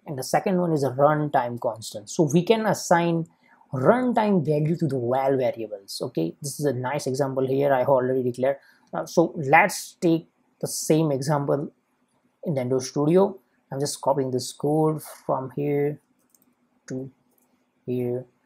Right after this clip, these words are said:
So this is the function to create any file name, means any image file name, right? So get file name, I have declared this in the companion object. Now what I'm doing is, you can even, you can declare even here, but then you can,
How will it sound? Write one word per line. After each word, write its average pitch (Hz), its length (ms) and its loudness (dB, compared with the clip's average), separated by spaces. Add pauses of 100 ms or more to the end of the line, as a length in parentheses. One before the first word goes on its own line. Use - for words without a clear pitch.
(600)
So - 260 0
this 156 220 -2
is 208 40 2
the 208 100 8
function 165 600 4
to 147 120 -2
create 175 380 4
any 156 200 4
file 156 420 6
name, 113 320 -4
means 120 300 -10 (100)
any 151 260 -2
image 175 360 2
file 131 260 4
name, 117 280 -2 (480)
right? 156 200 0
So - 160 -4
get 156 320 4
file 151 340 4
name, 185 300 0
I 147 100 -4
have 135 100 0
declared 170 360 6
this 165 240 2
in 156 140 -6
the 143 80 -4
companion 143 640 -2
object. 151 400 -2 (120)
Now 127 300 -6
what 135 220 -2
I'm 135 180 -6
doing 127 220 -4
is, 127 300 -6
you 185 120 6
can 170 180 6
even, 151 260 0 (140)
you 156 80 -2
can 156 120 0
declare 143 300 2
even 131 180 -2
here, 113 300 -6 (680)
but 143 260 0
then 151 320 6
you 143 100 2
can, 147 380 0